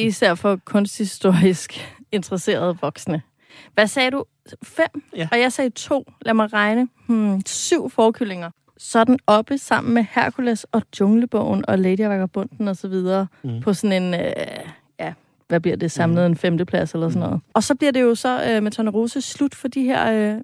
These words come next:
Speaker 1: magiske eventyrfilm, altså i, i Disney-historien. Øh, og så går man over til de fjollede, øh, og meget mere underholdende, eller sådan åbenlyst underholdende børnetegnefilm, som kendetegner den her mellemperiode, som vi jo så også skal til at se nu, så det passer jo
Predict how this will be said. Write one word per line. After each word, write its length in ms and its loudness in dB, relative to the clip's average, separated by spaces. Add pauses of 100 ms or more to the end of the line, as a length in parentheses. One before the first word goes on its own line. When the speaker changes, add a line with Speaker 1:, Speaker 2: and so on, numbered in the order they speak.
(100)
Speaker 1:
magiske 640 -2
eventyrfilm, 720 2
altså 280 0
i, 280 0
i 140 -6
Disney-historien. 880 2 (520)
Øh, 240 4
og 80 0
så 100 -4
går 100 -2
man 140 4
over 280 0
til 200 -8
de 100 -4
fjollede, 800 0 (120)
øh, 460 4
og 80 -2
meget 240 4
mere 300 0
underholdende, 560 2
eller 140 -8
sådan 160 -10
åbenlyst 460 4
underholdende 680 -2 (140)
børnetegnefilm, 960 0 (340)
som 160 -8
kendetegner 520 -2
den 180 -2
her 100 0
mellemperiode, 760 0 (460)
som 260 2
vi 80 2
jo 80 2
så 160 0
også 120 2
skal 140 -4
til 100 -4
at 100 0
se 160 -4
nu, 140 -2
så 140 -2
det 100 0
passer 320 0
jo 280 -2